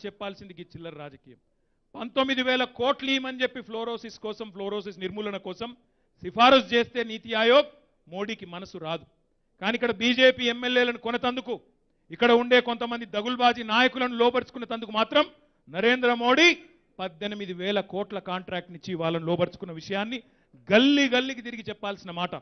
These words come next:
ఇంటింటికి పోయి చెప్పాల్సిన బాధ్యత మన మీద ఉంది. ఇలా వాళ్ళ ధీమా ఏంది నరేంద్ర మోడీది? మాకు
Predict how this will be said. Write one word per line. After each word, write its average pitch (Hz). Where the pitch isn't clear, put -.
ఇంటింటికి 285
పోయి 254
చెప్పాల్సిన 214
బాధ్యత 175
మన 160
మీద 147
ఉంది. 135
ఇలా 175
వాళ్ళ 175
ధీమా 196
ఏంది 202
నరేంద్ర 190
మోడీది? 196
మాకు 240